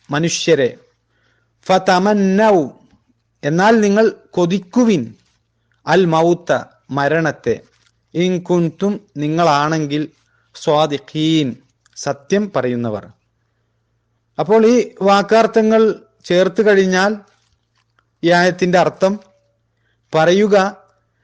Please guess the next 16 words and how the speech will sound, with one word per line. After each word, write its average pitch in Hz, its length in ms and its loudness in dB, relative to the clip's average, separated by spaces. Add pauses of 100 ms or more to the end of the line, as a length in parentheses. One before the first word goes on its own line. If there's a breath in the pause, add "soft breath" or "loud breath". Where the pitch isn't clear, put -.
(380)
മറ്റാർക്കും 226 720 2
നൽകാതെ 214 500 2
നിങ്ങൾക്ക് 214 540 2
മാത്രമായി 220 1040 2
അള്ളാഹു 190 420 2
നീക്കിവച്ചതാണ് 196 1000 2
പരലോക 180 560 2
ഭവനമെങ്കിൽ 165 840 0 (480)
നിങ്ങൾ 156 200 -2
മരിക്കുവാൻ 175 640 0
കൊതിച്ചുകൊള്ളുക, 147 840 -2 (520)
നിങ്ങൾ 185 220 0
സത്യം 208 540 0
പറയുന്നവരാണെങ്കിൽ. 127 1000 -2 (1700)
ഇവിടെ 220 200 4
സഹോദരങ്ങളെ, 208 800 2